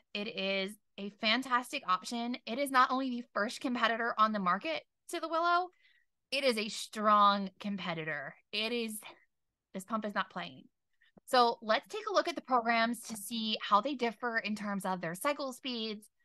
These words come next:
their suction settings, and which one makes the most sense for how we need a pump to work. So here we have the suction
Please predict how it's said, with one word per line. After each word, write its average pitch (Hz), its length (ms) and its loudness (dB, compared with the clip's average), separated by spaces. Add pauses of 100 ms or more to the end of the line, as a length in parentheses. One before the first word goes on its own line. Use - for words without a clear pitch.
(200)
their 185 100 0
suction 247 540 0
settings, 233 500 -2
and 208 220 -4
which 202 320 -2
one 381 180 0
makes 339 240 -4
the 262 100 -4
most 247 340 -2
sense 214 360 -4 (160)
for 190 380 -2 (680)
how 208 120 4
we 208 140 -2
need 196 140 -2
a 190 40 -4
pump 196 240 -8
to 240 80 -18
work. - 360 -6 (3500)
So 247 200 -10
here 285 300 -10
we 466 140 -8
have 226 440 4
the 208 360 -2
suction 277 720 -2